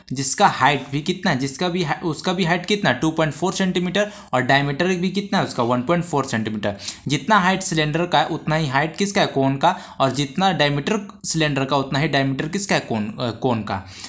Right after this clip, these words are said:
अब हम लोग से बोल रहा है कि हम लोग का ये सिलेंडर है, इसमें से हम लोग जो कोन है ना, ये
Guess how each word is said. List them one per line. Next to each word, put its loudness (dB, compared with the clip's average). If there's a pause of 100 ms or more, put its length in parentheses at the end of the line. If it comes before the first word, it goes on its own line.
(160)
अब 6
हम 4
लोग -2
से 0
बोल 2
रहा 2
है 0
कि -4
हम 2
लोग -2
का 2
ये 2
सिलेंडर 0
है, 2
इसमें -2
से -2
हम 2
लोग 0
जो 2
कोन 0
है -2
ना, -4 (340)
ये 2